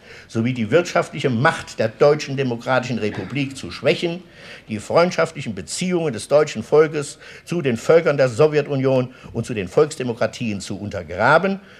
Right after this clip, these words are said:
und damit die geplante Aggression des amerikanischen Imperialismus gegen das deutsche Volk, gegen die Sowjetunion und gegen die Länder der Volksdemokratie zu unterstützen. Verbrechen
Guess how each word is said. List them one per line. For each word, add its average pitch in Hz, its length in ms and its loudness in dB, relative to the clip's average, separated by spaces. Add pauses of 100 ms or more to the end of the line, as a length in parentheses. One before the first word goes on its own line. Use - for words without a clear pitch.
(180)
und - 260 -8
damit 135 440 0
die 87 80 -16
geplante 117 680 -2
Aggression 131 760 -2
des 120 140 -10
amerikanischen 107 760 -6
Imperialismus 110 800 -6 (320)
gegen 135 220 -2
das 107 180 -4
deutsche 107 280 -4
Volk, 170 340 4 (340)
gegen 110 160 -6
die 90 100 -8
Sowjetunion 127 760 0 (160)
und 180 380 0
gegen 113 200 -8
die 90 100 -10
Länder 120 420 2 (120)
der 82 80 -14
Volksdemokratie 98 840 -6 (160)
zu - 140 -10
unterstützen. 113 560 -6 (1080)
Verbrechen 104 840 0